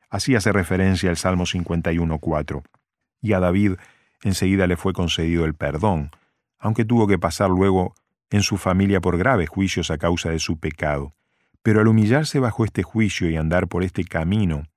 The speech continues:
más tarde incluso tuvo que huir de su propio hijo Absalón, llegó a ser una representación profética del Cordero de Dios.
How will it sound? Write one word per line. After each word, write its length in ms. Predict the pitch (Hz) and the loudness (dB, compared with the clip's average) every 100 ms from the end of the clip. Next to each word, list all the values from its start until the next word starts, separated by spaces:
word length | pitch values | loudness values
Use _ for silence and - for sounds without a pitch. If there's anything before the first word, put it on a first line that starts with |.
| _ _ _ _ | _ _ _ _
más 180 | - 107 | -6 -4
tarde 240 | - 104 90 | 0 2 2
incluso 400 | 82 110 104 90 | 0 0 0 -2
tuvo 260 | 95 98 85 | 2 2 2
que 80 | |
huir 260 | 85 92 104 | 0 2 0
de 100 | 85 | -2
su 160 | - 78 | -6 -4
propio 380 | 95 87 85 | -2 -2 -2
hijo 220 | 87 - 82 | -2 -2 -6
Absalón, 560 | 80 78 78 90 85 - _ _ _ _ _ | -2 -2 0 -2 -2 -8 _ _ _ _ _
llegó 360 | 104 101 104 143 | -2 2 4 2
a 60 | |
ser 200 | 147 120 | 2 2
una 160 | 113 101 | 4 4
representación 840 | 98 85 87 98 87 85 - 104 | 2 0 -2 -2 -2 -2 -2 -2
profética 640 | 98 85 - 95 78 71 78 | -2 -6 -2 -4 -4 -4 -4
del 120 | 73 | -4
Cordero 420 | 78 78 82 80 | -4 -4 -2 -2
de 140 | 76 73 | -2 -4
Dios. 340 | 73 69 - | -6 -8 -12